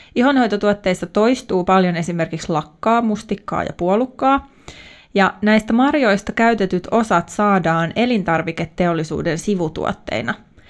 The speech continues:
Eli esimerkiksi kun marjojen siemeniä tai kuoria ei tarvita vaikka mehuteollisuudessa, niin ne saadaan käyttöön kosmetiikassa. Siis kuinka nerokasta, että mitään näistä arvokkaista kauneusvälipaloista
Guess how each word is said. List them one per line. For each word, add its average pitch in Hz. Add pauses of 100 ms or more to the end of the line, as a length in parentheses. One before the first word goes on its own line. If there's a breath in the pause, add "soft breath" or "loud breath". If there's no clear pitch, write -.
(280 loud breath)
Eli 190
esimerkiksi 247
kun 214
marjojen 214
siemeniä 175
tai -
kuoria 220
ei 180
tarvita 170
vaikka 170
mehuteollisuudessa, 226 (420 loud breath)
niin 226
ne 247
saadaan 220
käyttöön 202
kosmetiikassa. - (500 soft breath)
Siis 240
kuinka 302
nerokasta, 226
että -
mitään 220
näistä -
arvokkaista 175
kauneusvälipaloista 165